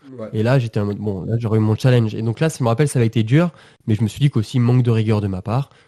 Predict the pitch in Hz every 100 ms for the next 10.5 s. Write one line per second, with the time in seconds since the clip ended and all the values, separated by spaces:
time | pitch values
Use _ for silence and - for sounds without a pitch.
0 | _ 117 90 98 - 110 110 110 107 -
1 | - - 123 127 - 110 110 104 117 110
2 | 98 - 92 95 135 - _ - 98 _
3 | _ _ _ _ _ - 104 95 - 110
4 | 113 117 113 95 - 120 107 123 107 95
5 | 110 104 117 98 95 92 92 - _ _
6 | _ 110 117 104 95 - - 98 120 120
7 | 98 92 - - - - 107 98 98 -
8 | 131 143 _ _ - 107 101 98 98 98
9 | 101 101 101 113 143 127 117 110 120 113
10 | 110 107 123 120 107